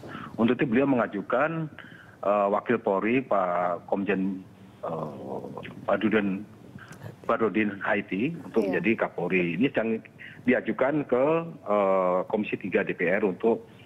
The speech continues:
Speaker 2: Iya.
Speaker 1: fit proper test.
Speaker 2: Iya.
Speaker 1: Di dalam, eh, pertemuan Bapak Presiden dengan,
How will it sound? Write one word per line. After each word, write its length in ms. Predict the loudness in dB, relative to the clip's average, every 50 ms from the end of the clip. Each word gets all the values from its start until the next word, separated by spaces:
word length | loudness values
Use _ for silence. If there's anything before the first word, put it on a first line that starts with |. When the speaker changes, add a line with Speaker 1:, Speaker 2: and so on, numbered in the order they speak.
| -10 -6
Speaker 2:
Iya. 120 | -4 -2 0
Speaker 1:
fit 120 | -2 -2 -2
proper 280 | -4 -4 -4 -4 -8 -6 -2
test. 360 | -2 0 0 -2 -4 -6 -10 -16 -20 -20 -20 -20 -20 -20 -14 -10
Speaker 2:
Iya. 160 | -8 -8 -8 -4 -2
Speaker 1:
Di 100 | 0 2
dalam, 600 | 2 2 2 2 2 2 2 2 2 2 2 0 -2 -6 -14 -12 -4 0
eh, 180 | 2 2 2 2
pertemuan 720 | 0 -2 0 0 0 2 2 2 2 0 0 -2 -2 -6 -12 -18 -20 -20 -12 -6 -4
Bapak 280 | -2 0 0 -2 0
Presiden 480 | -2 -2 0 0 2 2 2 0 0 -2
dengan, 520 | -2 -2 0 0 2 2 0 0 -2 -6